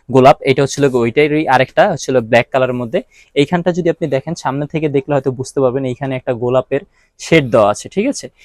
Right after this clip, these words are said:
Even হচ্ছে গিয়ে ব্যাক সাইডটাও যদি আপনি দেখেন, ব্যাক সাইডেও একটা গোলাপের শেড দেওয়া আছে। এটারও হচ্ছে গিয়ে আপনার এমব্রয়ডারি লোগো, এটা এমব্রয়ডারি লোগো, এমব্রয়ডারি স্পন্সর, শুধু স্টিকার হবে হচ্ছে গিয়ে আপনার স্পন্সরটা। তো এই জার্সিটা আপনারা নিতে পারবেন, প্রাইস থাকবে সেমই, মাত্র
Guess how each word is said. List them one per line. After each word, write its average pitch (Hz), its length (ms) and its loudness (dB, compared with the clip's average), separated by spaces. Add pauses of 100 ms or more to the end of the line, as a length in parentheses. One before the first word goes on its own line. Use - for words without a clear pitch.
(160)
Even 156 240 2
হচ্ছে 156 200 -4
গিয়ে 160 200 4
ব্যাক 123 240 0
সাইডটাও 147 360 0
যদি 143 160 -2
আপনি 139 180 -4
দেখেন, 143 240 -6
ব্যাক 120 240 -2
সাইডেও 143 260 -2
একটা 139 160 -2
গোলাপের 127 400 -2
শেড 117 320 -6
দেওয়া 104 160 2
আছে। 214 240 -6 (400)
এটারও 170 340 4
হচ্ছে 170 240 -2
গিয়ে 165 180 2
আপনার 165 260 2
এমব্রয়ডারি 143 520 4
লোগো, 139 320 4
এটা 139 180 0
এমব্রয়ডারি 135 420 -4
লোগো, 135 280 -2
এমব্রয়ডারি 131 480 -4
স্পন্সর, 139 440 -8
শুধু 135 280 -6
স্টিকার 135 400 -4
হবে 135 140 -2
হচ্ছে 143 240 -8
গিয়ে 143 160 -4
আপনার 185 240 -4 (240)
স্পন্সরটা। - 640 -6 (500)
তো - 60 -12
এই 151 140 0
জার্সিটা 160 340 -2
আপনারা 165 240 0
নিতে 160 240 -2
পারবেন, 165 340 0
প্রাইস 139 320 -2
থাকবে 147 220 -8
সেমই, 156 420 -2
মাত্র 143 460 0